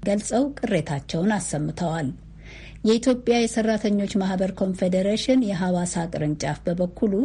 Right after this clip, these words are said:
የሰራተኞችን መብትና ጥቅም ለማስከበር እየተደራደረ መሆኑን አስታውቋል። ሰሞኑን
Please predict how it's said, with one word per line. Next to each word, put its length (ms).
የሰራተኞችን 1000
መብትና 440
ጥቅም 340
ለማስከበር 800
እየተደራደረ 920
መሆኑን 440
አስታውቋል። 680
ሰሞኑን 520